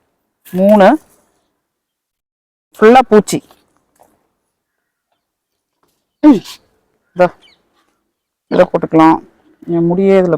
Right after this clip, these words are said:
கொட்டுது. இதோ, இதோ ஒரு கத்திரிக்காய். சும்மா சுமாரான ஒரு அறுவடையில இத்தனை கத்திரிக்காய் கிடைக்குது.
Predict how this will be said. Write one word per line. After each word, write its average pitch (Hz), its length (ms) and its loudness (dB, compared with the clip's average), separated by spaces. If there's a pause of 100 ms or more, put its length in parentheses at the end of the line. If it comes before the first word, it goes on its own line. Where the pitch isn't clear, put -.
கொட்டுது. 151 320 -4 (1900)
இதோ, 175 140 -2 (1040)
இதோ 185 300 0
ஒரு 175 120 -4
கத்திரிக்காய். 175 480 -6 (3500)
சும்மா 226 300 2 (100)
சுமாரான 247 500 2
ஒரு 214 140 4
அறுவடையில 208 420 2
இத்தனை 190 200 0
கத்திரிக்காய் 180 400 -2
கிடைக்குது. 139 300 -12